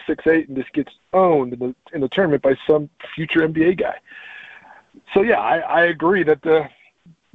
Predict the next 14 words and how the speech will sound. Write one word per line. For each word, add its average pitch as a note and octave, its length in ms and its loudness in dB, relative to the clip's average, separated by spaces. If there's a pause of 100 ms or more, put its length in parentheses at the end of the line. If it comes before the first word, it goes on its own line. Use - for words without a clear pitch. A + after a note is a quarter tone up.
(120)
I E3+ 100 2
think F3+ 200 -4
that E3 100 -6 (120)
the, D3+ 180 2
all D#3 340 2
three E3 200 -10
teams E3 360 -10
that C#3 120 0
have C3+ 140 -2
a C3 60 -4
chance D3+ 420 -2
to C3+ 80 2
win C#3 220 2
it C3 160 -4